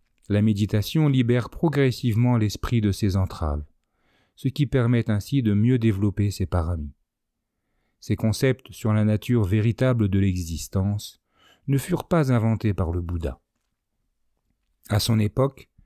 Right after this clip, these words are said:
ils étaient pour la plupart déjà connus sur le plan théorique. Cependant, sa contribution essentielle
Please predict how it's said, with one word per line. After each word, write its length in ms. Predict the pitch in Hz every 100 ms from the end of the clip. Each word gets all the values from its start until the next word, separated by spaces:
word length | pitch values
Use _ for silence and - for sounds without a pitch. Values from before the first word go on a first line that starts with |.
| _ _ _ -
ils 240 | 120 117
étaient 240 | 139 151
pour 160 | 131 123
la 120 | 123
plupart 540 | 110 107 - 120 127 - _ _ _ _ _
déjà 280 | 110 113 120
connus 420 | 120 - 147 165
sur 300 | 160 - 120
le 120 | 110 110
plan 300 | 113 113 110
théorique. 680 | - 120 101 80 - - _ _ _ _ _ _ _
Cependant, 600 | - 117 110 104 95 113 _ _ _ _ _
sa 180 | - 107
contribution 800 | 131 131 - 110 104 95 131 120
essentielle 760 | 98 - 90 - 113 110 120